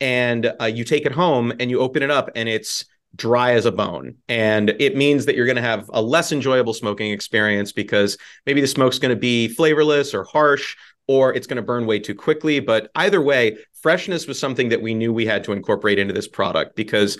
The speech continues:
stale pre-rolls are just a total bummer and they're more common than anyone would like. So what we did was we did two things. Number one, we custom designed the packaging. We've got a, all of our pre-rolls are sold in a induction sealed glass jar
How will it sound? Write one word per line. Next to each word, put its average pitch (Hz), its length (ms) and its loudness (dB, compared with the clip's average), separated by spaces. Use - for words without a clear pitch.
stale 160 400 2
pre-rolls 135 520 4
are 113 60 4
just 104 260 -2
a 120 120 -4
total 139 360 0
bummer 101 400 2
and 107 200 -2
they're 101 100 2
more 123 240 4
common 107 560 -2
than 107 340 0
anyone 113 500 -2
would 98 120 -6
like. - 380 -4
So 143 420 4
what 143 180 2
we 165 80 -4
did 123 300 2
was 107 280 0
we 110 160 -8
did 107 180 -6
two 151 140 -2
things. - 280 -8
Number 110 220 2
one, 127 260 2
we 127 100 2
custom - 340 -2
designed 127 300 0
the 110 40 -2
packaging. 113 520 -4
We've 117 120 -2
got 107 200 0
a, 104 200 0
all 143 160 4
of 143 60 4
our 135 100 4
pre-rolls 131 640 0
are 107 400 0
sold 131 540 -2
in 107 380 -4
a 104 320 2
induction 113 520 -2
sealed 113 360 -2
glass 107 320 -2
jar 107 500 0